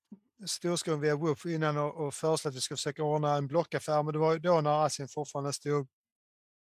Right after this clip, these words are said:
över fyrtio kronor. Eh, vi, vi ser ingen som helst intresse av att göra en blockaffär under fyrtio kronor. Eh, det är liksom att, det är att ge bort aktierna. Det är bara korkat.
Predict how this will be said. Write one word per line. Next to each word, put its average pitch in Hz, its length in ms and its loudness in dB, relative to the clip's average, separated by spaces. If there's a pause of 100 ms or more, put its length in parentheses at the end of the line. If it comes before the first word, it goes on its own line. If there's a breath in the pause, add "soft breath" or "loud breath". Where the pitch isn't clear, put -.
(360)
över 151 140 0
fyrtio 143 320 0
kronor. 151 420 0 (640)
Eh, 151 280 0
vi, 180 160 -2
vi 180 220 2
ser 180 160 2
ingen 196 160 2
som 190 120 -2
helst 170 160 0
intresse 160 440 0
av 147 60 4
att 139 140 0
göra 147 180 0
en 139 60 -2
blockaffär 135 720 0 (100)
under 135 280 -2
fyrtio 139 340 -4
kronor. 143 420 -2 (220)
Eh, 160 100 -10
det 151 180 -2
är 151 80 4
liksom 147 220 -2
att, 143 120 0 (120)
det 151 180 -2
är 147 60 2
att 135 120 -4
ge 147 240 2
bort 143 240 0
aktierna. 139 480 -2
Det 160 60 -10
är 147 60 -8
bara 143 160 0
korkat. 139 420 -6